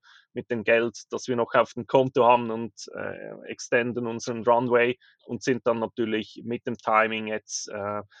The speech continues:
Anfang dieses Jahres auch nicht unbedingt ideal gewesen, aber wir haben halt gesehen von der Kundenseite,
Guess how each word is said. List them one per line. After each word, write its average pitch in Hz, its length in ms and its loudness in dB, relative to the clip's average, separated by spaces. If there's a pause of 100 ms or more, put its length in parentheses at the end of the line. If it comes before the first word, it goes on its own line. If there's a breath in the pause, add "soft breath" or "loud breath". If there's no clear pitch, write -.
(800 soft breath)
Anfang 120 360 0
dieses 117 320 -6
Jahres 110 380 4
auch 120 200 6
nicht - 300 -4
unbedingt 117 480 -2
ideal 113 420 6
gewesen, 117 460 0
aber 110 140 -2
wir 117 140 2
haben 110 120 -2
halt 107 160 -2
gesehen 107 300 -6
von 107 180 -4
der 101 80 -6
Kundenseite, 107 920 2